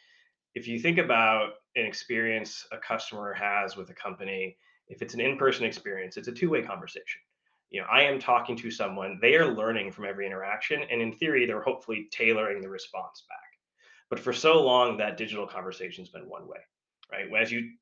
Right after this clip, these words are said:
in essence, as you talk to a website by browsing it, by clicking, by spending more time on a page, you're giving all of these signals to a company. But most companies aren't taking any of that information or what they might already know about you from previous parts and kind of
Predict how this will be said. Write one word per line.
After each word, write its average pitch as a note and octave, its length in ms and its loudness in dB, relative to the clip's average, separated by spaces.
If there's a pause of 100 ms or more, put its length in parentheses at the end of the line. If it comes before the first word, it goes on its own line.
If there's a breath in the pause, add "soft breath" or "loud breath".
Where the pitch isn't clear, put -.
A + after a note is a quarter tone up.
(100)
in A#2 100 0
essence, A#2+ 480 -2
as A2 180 -4
you G#2 240 -12
talk - 420 0
to A#2+ 180 -2
a A2 40 -2
website A2 480 -2
by G2 120 -8
browsing F#2+ 460 -8
it, F2+ 120 -14
by F2 120 -8
clicking, F#2 580 -8
by F#2 260 -6
spending A2 400 -4
more G2+ 160 -6
time A2+ 240 -4
on G2+ 80 -4
a F#2+ 60 -8
page, C3 500 4 (420 loud breath)
you're A#2 200 0
giving C3+ 320 6
all A2+ 160 2
of G2 100 -4
these G2 220 -10
signals G#2+ 360 -2
to G2 120 -12
a D#2+ 80 -14
company. - 340 -14 (600)
But A2+ 120 -2
most C3 240 4
companies A2+ 320 -2
aren't A2+ 220 -4
taking A2+ 440 -6
any G#2+ 140 -6
of G2 80 -6
that G2 80 -6
information G2+ 560 -8
or A#2 180 -2
what G#2+ 140 -4
they C3 80 2
might D#3+ 220 2
already A#2+ 260 4
know A2 160 0
about G#2+ 300 0
you G2+ 100 -8
from G2 320 -14 (160)
previous A2+ 320 -4
parts A2+ 380 -2
and G#2 260 -6
kind A#2 160 -4
of G2 80 -6